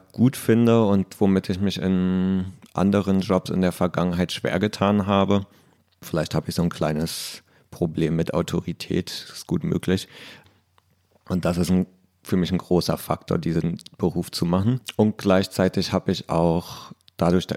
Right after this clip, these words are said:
ich bin ja so ein bisschen reingerutscht in diesen Beruf, aber ich hab eine unglaublich wertvolle Community mittlerweile um mich,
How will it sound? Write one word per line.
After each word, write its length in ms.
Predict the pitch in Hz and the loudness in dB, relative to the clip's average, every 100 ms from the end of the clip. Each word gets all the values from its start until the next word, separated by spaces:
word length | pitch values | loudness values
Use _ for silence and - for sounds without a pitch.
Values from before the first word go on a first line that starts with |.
| - | -8
ich 160 | - | -12
bin 120 | - | -4
ja 80 | 92 | -2
so 60 | 87 | -2
ein 60 | |
bisschen 240 | 87 - 80 | -2 -4 -4
reingerutscht 880 | 71 82 110 98 87 95 - - - _ _ _ _ - | -2 0 0 2 0 0 -6 -12 -16 _ _ _ _ -8
in 500 | 90 87 87 87 92 - | -2 -2 0 -2 -6 -6
diesen 240 | 95 87 87 | -4 -2 0
Beruf, 500 | 87 87 95 110 - - _ | -2 0 0 0 -10 -20 _
aber 160 | - 85 | -2 0
ich 120 | - | 0
hab 120 | 90 | 0
eine 220 | 92 85 - _ | 2 0 -2 _
unglaublich 760 | 95 104 98 92 90 95 - - | 2 2 4 2 4 0 0 2
wertvolle 580 | 80 87 - 90 82 80 | 2 0 -2 0 2 0
Community 720 | - - 82 82 82 - 85 | -6 -6 -4 -4 -4 -4 -4
mittlerweile 640 | 82 - 78 - 78 80 | -2 -2 -2 -2 -2 0
um 340 | 80 82 80 78 | 0 -2 -2 -2
mich, 360 | 82 - - | -4 -6 -10